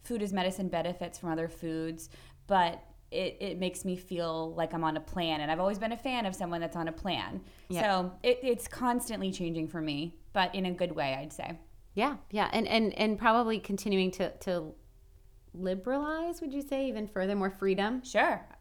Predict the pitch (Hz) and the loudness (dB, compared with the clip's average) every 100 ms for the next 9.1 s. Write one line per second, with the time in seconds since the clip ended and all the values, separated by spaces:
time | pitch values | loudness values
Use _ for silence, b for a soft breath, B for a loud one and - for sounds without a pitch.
0 | - 202 214 180 202 214 - 285 359 302 | -8 -4 -2 -2 -2 0 4 8 8 8
1 | - 240 240 175 - 226 277 285 269 220 | 8 8 6 2 4 6 8 6 6 6
2 | 214 208 - - - 214 202 190 190 190 | 4 4 -6 -8 -2 2 2 4 4 4
3 | 190 - 185 185 151 196 175 160 160 - | 4 0 2 2 0 0 2 4 2 0
4 | 220 254 269 - 185 175 170 170 170 - | -2 0 0 2 2 4 4 0 -2 0
5 | 175 165 160 - - b b b b - | 4 4 2 0 -12 b b b b 0
6 | 180 165 160 160 - 196 185 - 180 175 | 4 4 2 -2 0 2 2 0 2 2
7 | 175 175 175 147 147 151 180 - 220 226 | 2 0 0 0 2 0 0 0 2 4
8 | 226 254 247 - 180 180 196 - 185 170 | 4 2 0 2 4 4 0 0 2 2
9 | 160 | -2